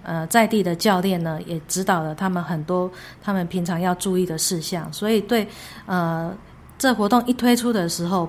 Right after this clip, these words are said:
报名是非常的踊跃这样子。所以在我们后台一天都接到，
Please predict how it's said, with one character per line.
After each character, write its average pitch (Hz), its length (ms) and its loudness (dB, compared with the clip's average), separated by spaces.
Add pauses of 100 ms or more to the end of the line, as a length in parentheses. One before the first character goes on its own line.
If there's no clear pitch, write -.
报 214 160 6
名 165 180 -2
是 180 140 -2
非 180 180 -2
常 156 180 -6
的 151 60 -6
踊 147 220 -6 (120)
跃 170 280 0
这 170 100 -4
样 151 220 -6
子。 - 200 -10 (240)
所 202 140 -2
以 - 20 0
在 208 120 2
我 196 40 2
们 170 80 -2
后 185 220 0
台 156 300 -4
一 196 80 -4
天 185 180 -2
都 175 100 0
接 175 220 -2
到， 165 240 -2